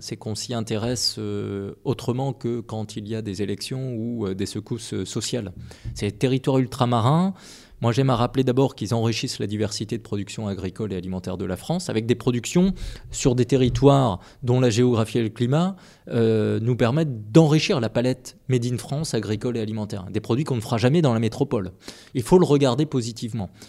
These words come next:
Il y a bien sûr une dimension par produit de la mer qui est sans doute sous-exploitée. Euh, on sait qu'une partie des pêches ou de l'aquaculture demain en France passera de plus en plus par ces territoires ultramarins.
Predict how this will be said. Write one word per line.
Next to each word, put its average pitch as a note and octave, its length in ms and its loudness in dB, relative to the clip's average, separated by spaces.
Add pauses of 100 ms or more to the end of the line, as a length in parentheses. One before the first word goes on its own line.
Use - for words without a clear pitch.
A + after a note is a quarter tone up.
Il A#2+ 120 0
y C3 40 4
a B2+ 60 6
bien C3+ 100 2
sûr F#3 160 0
une E3 80 2
dimension C3 520 0
par - 260 -4
produit C3 320 4
de B2 40 2
la A#2 100 4
mer E3+ 280 4 (300)
qui - 80 -4
est A2 40 2
sans B2+ 140 0
doute D#3 160 0
sous-exploitée. C3 720 -2 (400)
Euh, G#2 220 0
on G#2 140 0
sait C3 160 0
qu'une A#2+ 180 -2
partie A2+ 300 -2
des A#2 100 2
pêches C#3 320 0
ou A#2+ 60 -8
de G#2+ 40 -4
l'aquaculture A2 680 -4
demain A2 240 -2
en G2+ 100 -4
France D#3 320 -6
passera A#2 400 -4
de A#2 100 -6
plus G#2+ 200 -8
en G2+ 80 -4
plus A#2+ 180 -10
par G#2 140 -8
ces A2+ 100 -6
territoires G2+ 460 -4
ultramarins. G2 640 -4